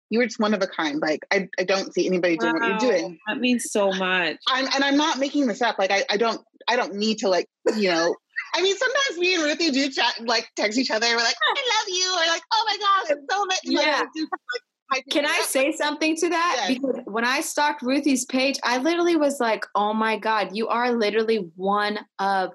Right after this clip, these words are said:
Speaker 3: a kind."
Speaker 2: Oh my gosh. You guys are gonna make me
Speaker 3: Just
Speaker 2: cry.
Speaker 3: your, just your cadences, um, beautiful Black woman, confident. Um,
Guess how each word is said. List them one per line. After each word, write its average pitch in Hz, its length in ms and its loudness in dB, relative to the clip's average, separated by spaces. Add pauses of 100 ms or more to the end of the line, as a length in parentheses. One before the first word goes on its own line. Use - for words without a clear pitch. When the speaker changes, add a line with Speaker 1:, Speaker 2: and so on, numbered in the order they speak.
Speaker 3:
a 185 320 0 (140)
kind." - 680 -2 (540)
Speaker 2:
Oh 196 220 0
my 165 160 0
gosh. - 760 -2 (200)
You 202 120 -8
guys 240 240 0
are 247 80 0
gonna 208 160 -4
make 180 180 -2
me 165 180 -6
Speaker 3:
Just 196 300 0
Speaker 2:
cry. 165 120 -18
Speaker 3:
your, 269 600 2 (140)
just 262 340 0
your 233 520 2 (280)
cadences, 254 1120 0 (260)
um, 190 600 -4 (400)
beautiful 233 760 -2 (520)
Black 214 360 0
woman, 233 560 0 (560)
confident. 233 760 -2 (580)
Um, 202 580 -2